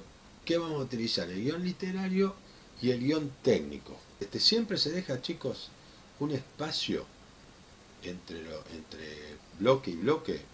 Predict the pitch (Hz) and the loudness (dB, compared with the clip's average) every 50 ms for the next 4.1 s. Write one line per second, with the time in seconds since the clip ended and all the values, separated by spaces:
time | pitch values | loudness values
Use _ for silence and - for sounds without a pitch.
0 | - - - - - - - - - - - - - - - - - - - - | -20 -20 -20 -20 -20 -20 -20 -20 -20 -20 -20 -20 -20 -20 -20 -20 -20 -20 -20 -20
1 | - - - - - - 143 160 170 170 170 156 143 147 156 175 175 151 131 - | -20 -20 -20 -4 2 6 6 8 8 6 4 0 -2 -2 0 0 0 0 0 -2
2 | 135 139 147 143 - 135 135 139 143 143 - 98 98 98 101 113 131 131 123 120 | -2 -2 -2 -2 0 0 2 2 2 0 -4 -6 -6 -4 -2 0 0 0 2 4
3 | 135 139 147 151 143 135 147 147 135 117 123 123 123 117 101 107 98 - 98 90 | 4 6 6 6 4 4 2 2 2 0 0 0 0 -2 -2 -2 -4 -4 -4 -6
4 | 85 82 | -8 -10